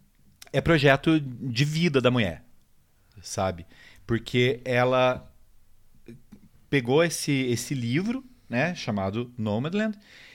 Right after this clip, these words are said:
e ela resolveu levar pro cinema, ela produziu, ela roteirizou, ela dirigiu e, uma coisa que é muito rara, editou também,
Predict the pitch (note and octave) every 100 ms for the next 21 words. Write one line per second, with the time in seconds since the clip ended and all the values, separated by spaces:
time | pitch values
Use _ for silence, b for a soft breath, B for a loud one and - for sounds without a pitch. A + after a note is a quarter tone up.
0 | B _ C3+ C3+ C3 C3 C3 C3+ C#3 C#3+
1 | C#3 C3+ B2+ A#2 G#2+ - C3 C#3+ C3 E3
2 | E3+ - - C3+ D3+ D#3 D3 - _ _
3 | _ _ _ _ D3+ G#3 B3 D#3+ B2 E3
4 | - - _ _ b b b b b A#2
5 | A2+ A2+ A#2+ G#2 - _ _ _ - D#3+
6 | G3+ B3 A3 A#2+ B2 F3 - b b b
7 | - A2 G#2 G2 F#2 G#2 F#3 B3 C3+ B2+
8 | F#3+ A#3 - D#3 F3+ A3+ F#3 F#3 F#3+ F#3
9 | F3 D#3 G#3+ G3 E3+ C#3 - _ _ D3
10 | E3 G#3 - F#3+ A#3+ A#3+ E3+ F3